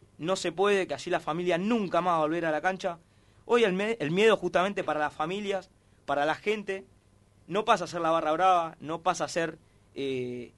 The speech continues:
encontrarse con un rival en las afueras de los estadios, pasa a ser la policía. Es increíble realmente decir esto,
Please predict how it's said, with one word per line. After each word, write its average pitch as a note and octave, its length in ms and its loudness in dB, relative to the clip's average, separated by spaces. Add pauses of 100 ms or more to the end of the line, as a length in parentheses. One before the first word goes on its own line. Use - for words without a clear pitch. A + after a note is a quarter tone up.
(120)
encontrarse F3+ 640 0
con E3 160 -2
un F#3 140 -6
rival F3 400 4 (320)
en C#3 260 -8
las C#3 220 -6
afueras E3+ 260 -2
de D3+ 80 2
los D3 140 -6
estadios, F3+ 500 -2 (420)
pasa G#3 200 2
a E3+ 40 -8
ser G#3+ 200 -2
la E3 260 2
policía. F#3 640 -2 (640)
Es F3+ 180 -6
increíble E3+ 460 0
realmente E3+ 440 -2
decir D3+ 300 -4
esto, F#3+ 380 -6